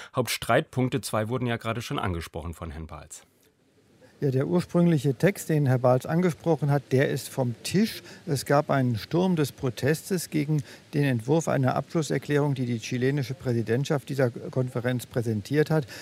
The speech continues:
Speaker 2: Äh, Entwicklungsländer vor allem, äh, beson-, mit besonders krassen Formulierungen: Belize, Nepal, Kolumbien, die Schweiz, die Europäische Union. Ganz viele haben gesagt, das geht uns längst nicht weit genug. Wir brauchen viel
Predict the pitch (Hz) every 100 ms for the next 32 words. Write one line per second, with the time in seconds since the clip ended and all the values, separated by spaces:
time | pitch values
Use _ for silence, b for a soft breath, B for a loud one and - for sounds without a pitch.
0 | B - 143 135 135 - - - 123 160
1 | 180 190 165 165 156 156 123 147 143 143
2 | 147 143 B B - 143 131 127 139 135
3 | 123 131 139 131 - 143 135 147 127 127
4 | 127 135 131 131 113 127 113 127 147 180
5 | - - B B 139 127 143 170 - 143
6 | 143 147 139 143 147 165 165 165 160 143
7 | B B - 131 - 127 135 151 160 -
8 | 151 147 135 127 127 147 147 - 135 123
9 | 131 143 156 131 123 170 - 175 151 135
10 | 127 131 131 B B B - 113 127 123
11 | 135 127 139 127 123 110 - 123 175 -
12 | 170 127 - 131 143 135 120 131 156 131
13 | 113 101 131 131 117 - 160 160